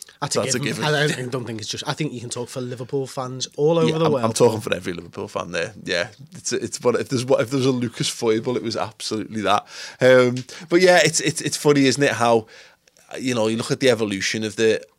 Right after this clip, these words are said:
Speaker 2: uh, of the D M role, and I would have liked to have seen, you know, Brendan Rodgers really liked them, really liked them, but then, you know, Steven Gerrard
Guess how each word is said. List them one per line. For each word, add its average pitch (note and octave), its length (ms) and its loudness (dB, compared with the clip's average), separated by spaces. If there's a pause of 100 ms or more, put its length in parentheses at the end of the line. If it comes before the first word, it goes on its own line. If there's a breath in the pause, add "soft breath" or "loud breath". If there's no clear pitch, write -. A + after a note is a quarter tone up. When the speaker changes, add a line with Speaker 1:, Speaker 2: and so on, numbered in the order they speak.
(260)
Speaker 2:
uh, G#2+ 160 -6
of G2 140 -6
the G#2 100 -6
D G#2 200 -2
M G2+ 160 -8
role, G#2+ 140 -4
and G#2+ 100 -2
I - 20 0
would A#2 180 0
have A#2+ 100 -2
liked A2+ 340 -2
to C3 80 -2
have A2+ 60 -4
seen, B2 340 2
you A#2 80 -4
know, G2 200 -10 (800)
Brendan C3+ 320 2
Rodgers A2 340 -4
really G2+ 420 -8
liked F#2 260 -8
them, G#2 140 -10 (540 loud breath)
really B2 380 2
liked B2 240 0
them, C3+ 160 2
but B2+ 180 -4
then, A#2 280 0 (760 soft breath)
you B2+ 100 -4
know, A2 340 -4
Steven B2 380 -2
Gerrard A#2 500 -2